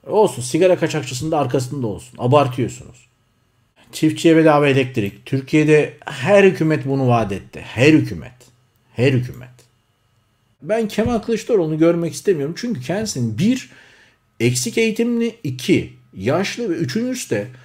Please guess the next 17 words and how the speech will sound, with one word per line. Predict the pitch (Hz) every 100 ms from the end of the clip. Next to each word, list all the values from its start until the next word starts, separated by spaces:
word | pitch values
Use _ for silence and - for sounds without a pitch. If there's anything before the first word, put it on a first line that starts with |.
| _ -
hayalimdeki | 156 240 254 220 196 139
Cumhurbaşkanı | 143 254 220 180 170 - 233 -
olmadığına | 302 311 240 160 131 113
inanıyorum. | 101 85 82 73 73 - _ _ _ _ -
Şimdi | - 311 240 104 -
Kemal | - 190 233 240
Kılıçdaroğlu | 254 240 285 269 220 185
diye | 180 208
çıldıranlara | - 185 170 170 151 160
soruyorum. | 156 151 117 101 69 - _ _ _ _
Kemal | - 208 240 254
Kılıçdaroğlu'nun | 254 254 - 254 262
hangi | 233 - 277 339 294 175
özelliği? | 117 101 95 85 82 64 _ _ _ _
Hangi | - 226 269 277 151
başarılı | 139 131 165 165 175
özelliği? | 135 101 95 76 62 -